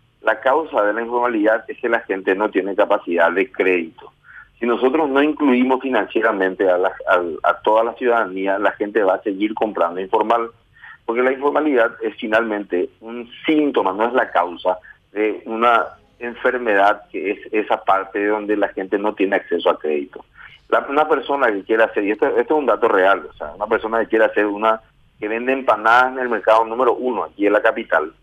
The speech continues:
eh, para acceder a un crédito, su, eh, acreedor, o sea, su prestamista, que está ahí en la esquina, que es un usurero, le, le cobra una tasa del cien por ciento diario.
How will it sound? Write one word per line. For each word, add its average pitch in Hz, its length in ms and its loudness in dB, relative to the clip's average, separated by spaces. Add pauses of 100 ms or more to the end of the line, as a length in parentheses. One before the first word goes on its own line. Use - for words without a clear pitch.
(960)
eh, 110 200 0
para 120 280 4
acceder 127 480 0
a 143 60 -2
un 139 160 -4
crédito, 110 680 -2 (580)
su, 127 540 0 (100)
eh, 95 720 2
acreedor, 117 640 4
o 95 180 -2
sea, 90 140 -8 (120)
su 90 180 -8
prestamista, 98 840 0
que - 120 -8
está 82 140 0
ahí 87 100 2
en 101 80 0
la 110 60 2
esquina, 107 520 -2
que 76 140 -4
es 76 80 -8
un 95 280 -2
usurero, 120 600 2 (400)
le, - 180 -2 (100)
le 117 160 0
cobra 147 280 2
una 143 340 0
tasa 123 420 4
del 110 220 0 (220)
cien 151 360 -2
por 151 220 0
ciento 113 540 -2
diario. 78 540 0